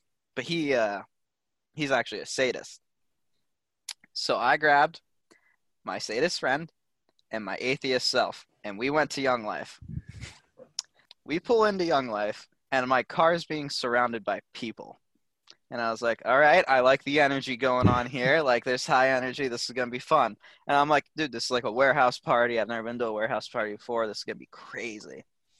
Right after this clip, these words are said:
And I walk in, and, like, everyone's playing games, and, like, it, I mean, just an insane time. It was so much fun. It was, like, the most fun I'd had in, uh,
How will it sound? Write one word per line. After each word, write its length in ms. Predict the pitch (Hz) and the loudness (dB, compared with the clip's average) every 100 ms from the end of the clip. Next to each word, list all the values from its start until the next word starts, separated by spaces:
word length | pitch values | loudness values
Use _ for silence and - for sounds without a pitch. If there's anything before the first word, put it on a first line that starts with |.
| _ _ - | _ _ -2
And 100 | 131 | 0
I 120 | 165 | 2
walk 260 | 160 147 - | 2 0 0
in, 240 | 131 135 | 0 0
and, 120 | 120 | -2
like, 160 | 107 107 | -4 -4
everyone's 380 | - 147 156 135 | -2 -2 -4 -10
playing 300 | - 131 110 | -8 -8 -10
games, 480 | - 104 117 117 120 | -12 -10 -10 -12 -14
and, 80 | 120 | -10
like, 160 | 101 - | -10 -6
it, 180 | 123 127 123 | -4 -4 -6
I 60 | |
mean, 160 | 123 110 | -8 -8
just 260 | 143 135 | -8 -8
an 80 | 113 | -10
insane 560 | 98 87 - 120 113 98 | -14 -14 -10 -6 -6 -6
time. 180 | 135 120 | -4 -4
It 40 | |
was 120 | 123 | -4
so 220 | - 117 | -4 -4
much 220 | 110 107 - | -4 -6 -8
fun. 140 | 104 | -8
It 40 | |
was, 100 | 110 | -6
like, 220 | 131 123 _ _ 123 | -4 -6 _ _ -4
the 120 | 123 | -4
most 440 | 113 110 135 - | -2 -4 -4 -8
fun 200 | 131 120 | -4 -2
I'd 180 | 107 92 | -2 -2
had 400 | - 95 85 82 _ - | -4 -4 -6 -10 _ -10
in, 360 | 117 101 95 95 | -8 -6 -6 -8
uh, 320 | 67 64 | -8 -8